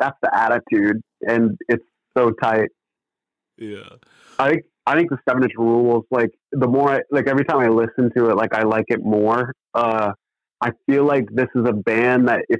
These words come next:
Speaker 1: they were from, like, Southern California or Boston or Florida, like, places that had, you know, bigger hardcore scenes, like, you know, instead of Regina, Saskatchewan in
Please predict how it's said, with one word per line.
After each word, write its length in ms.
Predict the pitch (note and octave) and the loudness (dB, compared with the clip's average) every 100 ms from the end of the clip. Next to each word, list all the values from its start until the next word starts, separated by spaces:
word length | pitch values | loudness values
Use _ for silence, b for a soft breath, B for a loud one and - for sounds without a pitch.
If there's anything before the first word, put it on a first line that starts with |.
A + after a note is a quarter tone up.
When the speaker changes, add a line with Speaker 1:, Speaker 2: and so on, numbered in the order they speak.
| - | 0
Speaker 1:
they 100 | A#2+ | 0
were 160 | A#2 - | 0 -2
from, 160 | A2+ | 0
like, 200 | A#2 A2+ - - | 0 -2 -4 -4
Southern 240 | A#2 A#2 | 0 0
California 680 | A2+ A2+ G#2+ - A2 A2+ A2+ | 0 -2 -4 -2 2 2 2
or 380 | A#2 A2+ A2 G#2+ | 0 0 0 -2
Boston 640 | G2 G#2 G#2 A2 - A#2 | -2 0 0 -2 -2 0
or 160 | G#2+ G2 | 0 -2
Florida, 380 | - A2+ A2+ A2+ | -2 0 2 2
like, 140 | A2 - - | 0 -2 -4
places 300 | A#2 - A2+ | -4 0 -2
that 160 | A#2 G2+ | 0 0
had, 300 | A2+ A2 A2 - _ _ _ _ - | 2 0 0 -4 _ _ _ _ -2
you 80 | A#2 | 0
know, 240 | A2 G2+ - G#2 | 0 -2 -8 -2
bigger 300 | A2+ A2+ A2+ | 0 2 0
hardcore 460 | G#2 G#2+ - A#2+ A2+ | 0 -2 0 -2 0
scenes, 360 | C3 B2+ C3 A#2+ - - | 0 2 2 -2 -10 -8
like, 180 | A#2+ A2 | -2 0
you 80 | A#2+ | 2
know, 120 | A2 G#2+ | 2 2
instead 260 | G#2 A2+ | 0 -2
of 160 | A2 G2 - | 0 -2 -2
Regina, 580 | A2 G2+ G#2+ G#2 G#2 G#2 | -2 0 0 0 0 -2
Saskatchewan 720 | A2 - A2 G2+ - A#2+ C3+ C#3 | -6 -6 -4 -4 -2 0 2 2
in 140 | A2 | 0